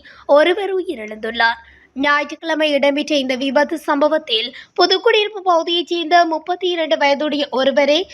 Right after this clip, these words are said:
உயிரிழந்துள்ளதாக போலீஸ் ஊடகப் பிரிவு தெரிவித்துள்ளது. இதேவேளை, கடுகண்ணாவை பகுதியில் ரயிலில் மோதி ஒருவர் உயிரிழந்துள்ளார். கண்டியில் கடுகண்ணாவை போலீஸ் பிரிவுக்குட்பட்ட கடுகண்ணாவை ரயில் நிலையத்துக்கு அருகில் கண்டிலிருந்து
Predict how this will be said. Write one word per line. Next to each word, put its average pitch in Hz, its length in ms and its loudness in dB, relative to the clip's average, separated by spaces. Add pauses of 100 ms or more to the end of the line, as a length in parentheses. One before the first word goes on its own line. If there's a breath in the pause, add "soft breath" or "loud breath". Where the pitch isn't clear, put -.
(240 loud breath)
உயிரிழந்துள்ளதாக 349 1200 2
போலீஸ் 294 380 -4
ஊடகப் 359 340 -2
பிரிவு 311 400 -6
தெரிவித்துள்ளது. 226 800 0 (500 loud breath)
இதேவேளை, 427 640 0
கடுகண்ணாவை 392 800 -2
பகுதியில் 330 580 -4
ரயிலில் 320 420 2
மோதி 339 340 -2
ஒருவர் 294 360 2
உயிரிழந்துள்ளார். 233 840 -2 (340 soft breath)
கண்டியில் 339 580 -2 (1160)
கடுகண்ணாவை 339 800 -2
போலீஸ் 302 300 -6
பிரிவுக்குட்பட்ட 311 720 -2 (100)
கடுகண்ணாவை 339 680 -2
ரயில் 262 220 0
நிலையத்துக்கு 302 580 -2
அருகில் 302 440 -2 (420 loud breath)
கண்டிலிருந்து 403 680 0